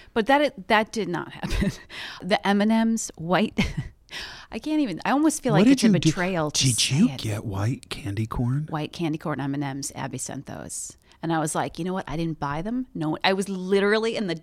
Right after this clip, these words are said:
Speaker 1: dark <laughs> alone in my <laughs> apartment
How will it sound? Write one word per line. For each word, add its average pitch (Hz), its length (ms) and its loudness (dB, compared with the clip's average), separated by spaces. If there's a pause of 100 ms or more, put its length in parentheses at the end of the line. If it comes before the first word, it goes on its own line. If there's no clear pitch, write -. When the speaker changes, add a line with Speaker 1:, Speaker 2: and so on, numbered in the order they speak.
(100)
Speaker 1:
dark - 520 -2
<laughs> - 20 -6
alone 165 580 2
in 170 120 2
my 156 100 8
<laughs> 185 100 6
apartment - 840 -2